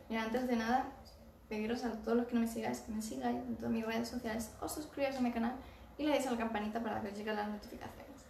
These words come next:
Y ahora sí, quiero hablaros una, de una cosa que a lo mejor no tenemos muy en cuenta, ¿vale?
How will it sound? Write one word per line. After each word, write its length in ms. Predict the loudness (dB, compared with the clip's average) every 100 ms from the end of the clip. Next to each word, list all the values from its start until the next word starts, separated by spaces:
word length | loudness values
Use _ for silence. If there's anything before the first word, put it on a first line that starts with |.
| -20 -12 -4
Y 60 |
ahora 120 | 0
sí, 220 | 0 -2 0
quiero 160 | 4
hablaros 340 | 6 6 2 2
una, 220 | 2 2 -2 -4
de 160 | -2
una 180 | 0 -2
cosa 280 | -2 -2 -4 -8 -16 -14
que 80 | -2
a 80 | 2
lo 100 | 2
mejor 220 | 2 2
no 80 | 4
tenemos 340 | 2 -2 -2
muy 200 | -2 -2
en 80 | -4
cuenta, 340 | -4 -4 0 2
¿vale? 300 | 2 2